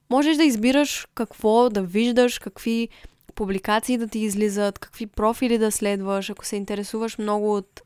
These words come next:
готвене, можеш да следваш много такива профили, постоянно да научаваш нещо ново,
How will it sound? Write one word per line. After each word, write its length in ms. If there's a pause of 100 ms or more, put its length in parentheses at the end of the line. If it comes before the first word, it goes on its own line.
готвене, 640
можеш 300
да 100
следваш 380
много 300
такива 320
профили, 440
постоянно 640
да 120
научаваш 520
нещо 320
ново, 560